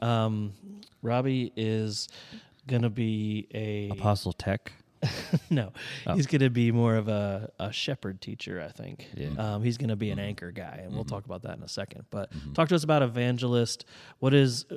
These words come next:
Speaker 1: wh-, what is the evangelist in the leader gifting in the church?
Speaker 3: Yeah, an evangelist is someone who brings good news and shares that message readily. So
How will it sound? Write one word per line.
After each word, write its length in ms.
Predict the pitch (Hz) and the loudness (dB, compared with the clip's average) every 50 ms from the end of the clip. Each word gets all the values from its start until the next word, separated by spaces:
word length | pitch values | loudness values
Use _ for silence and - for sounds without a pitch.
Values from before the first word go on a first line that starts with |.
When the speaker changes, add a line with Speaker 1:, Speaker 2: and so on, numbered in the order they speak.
| - _ - | -12 _ -8
Speaker 1:
wh-, 280 | 135 123 127 135 - - | -6 -4 -4 -4 -4 0
what 180 | 139 151 170 180 | 4 4 6 6
is 140 | 165 139 | 4 4
the 140 | 127 143 127 | 2 2 0
evangelist 720 | 117 104 110 117 113 117 117 110 107 98 92 95 - - - - | 0 0 0 0 0 2 0 0 -2 -4 -4 -6 -8 -10 -4 -2
in 140 | 123 113 110 | 0 0 0
the 120 | 107 104 | 0 -2
leader 380 | 104 107 113 120 123 120 120 113 | -2 0 2 2 2 2 0 -4
gifting 420 | 101 110 104 98 - - 92 95 90 | -6 -6 -10 -10 -10 -10 -12 -10 -10
in 80 | 87 87 | -12 -14
the 40 | - | -14
church? 520 | - - - - - - - - - - _ _ _ _ - | -12 -12 -14 -14 -16 -16 -16 -16 -16 -16 _ _ _ _ -2
Speaker 3:
Yeah, 160 | 78 78 71 | 2 2 2
an 80 | 67 69 | 2 0
evangelist 640 | 67 78 78 82 80 82 82 85 80 78 - - | 0 0 0 2 2 2 2 2 2 0 0 -2
is 120 | 82 73 | -4 -2
someone 340 | - - 80 78 78 78 73 | -2 -2 -2 -2 -2 -2 -2
who 120 | 73 80 76 | -2 -4 -4
brings 340 | - 78 76 78 78 - | -4 -4 -2 -2 -4 -6
good 220 | - - 78 69 69 | -6 -6 -6 -4 -4
news 320 | 73 71 76 85 80 - | -4 -2 -2 -2 -4 -4
and 160 | 76 71 69 | -6 -6 -6
shares 560 | - - - 73 73 73 73 73 - - - - | -6 -4 -2 -2 0 0 -2 -4 -6 -10 -12 -8
that 160 | 67 78 67 62 | -6 -6 -6 -2
message 460 | 78 78 78 - - 76 67 65 - | -2 -4 -2 -2 -4 -6 -6 -6 -8
readily. 360 | 64 67 76 78 67 - - - _ _ _ _ _ _ _ - - - - | -8 -8 -8 -8 -8 -10 -12 -14 _ _ _ _ _ _ _ -20 -20 -18 -14
So 400 | - - - 73 71 69 69 | -12 -6 -4 -2 -2 -2 -4